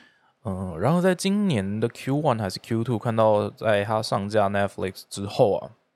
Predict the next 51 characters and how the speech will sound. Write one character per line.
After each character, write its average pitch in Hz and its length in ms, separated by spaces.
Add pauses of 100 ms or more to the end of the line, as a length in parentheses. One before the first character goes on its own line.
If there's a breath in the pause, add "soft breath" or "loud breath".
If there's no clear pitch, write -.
(800)
就 127 80
想 117 180
说 117 120
未 139 140
来 113 140
如 107 120
果 113 100
哪 95 120
一 98 60
天 117 80
要 110 80
看 104 180
这 101 120
部 101 160
电 101 140
影， 58 180
就 117 100
可 101 100
以 95 80
播 107 200
放 113 180
来 - 140
看 101 180
看 95 200
啊， - 80 (300 loud breath)
就 - 60
像 120 100
是 117 80
现 110 180
在 101 180
一 80 80
样。 95 160
没 127 80
想 107 200
到 120 260 (280 loud breath)
最 185 140
近 185 100
点 107 160
开 131 180
来 113 120
看 131 120
到 123 100
它 127 120
就 120 100
要 123 80
七 - 240
月 127 120
底 92 100
下 101 240
架 104 140
了， 80 360